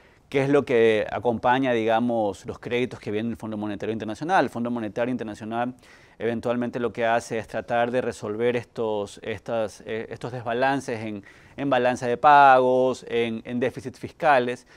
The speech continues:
Entonces, si es que efectivamente el, los fondos vienen para cubrir déficits fiscales, no, no para nuevos cre-, para nuevas inversiones, sino para cubrir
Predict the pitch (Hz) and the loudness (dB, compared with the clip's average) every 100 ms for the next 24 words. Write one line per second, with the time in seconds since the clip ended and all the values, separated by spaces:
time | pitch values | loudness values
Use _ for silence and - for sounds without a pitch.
0 | - - - 127 139 147 143 143 147 151 | -20 -20 -8 -4 -2 -4 -6 -6 -6 -8
1 | 117 151 156 156 156 156 131 123 117 - | -4 2 2 2 -2 -2 -2 -2 -6 -2
2 | 135 147 131 139 147 131 123 110 - 117 | -2 0 -2 -4 -4 -2 -2 -2 -4 -6
3 | 135 147 143 139 120 - 117 151 113 98 | -2 -4 -4 -10 -12 -14 -6 -2 -2 -2
4 | 110 139 165 185 180 180 175 - 190 180 | -6 -4 0 2 2 2 -2 0 -2 -2
5 | - 127 135 151 165 147 139 131 131 135 | -2 -2 0 -2 -2 -2 -4 -4 -6 0
6 | 151 143 120 147 180 | 0 0 0 0 0